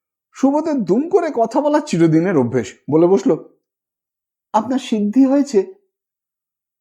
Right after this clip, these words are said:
"আমার বিশ্বাস আমি অনেক জানি,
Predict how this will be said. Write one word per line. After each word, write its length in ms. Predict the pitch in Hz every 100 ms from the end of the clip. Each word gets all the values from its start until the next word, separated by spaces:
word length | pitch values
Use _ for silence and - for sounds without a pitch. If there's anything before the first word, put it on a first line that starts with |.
| _ _ _ _ _ _ _ _ _ _ _ -
"আমার 220 | 208 247
বিশ্বাস 640 | 226 233 - 285 233 233 - _ _ _ -
আমি 220 | 170 170
অনেক 340 | 143 127 165 151
জানি, 280 | 147 147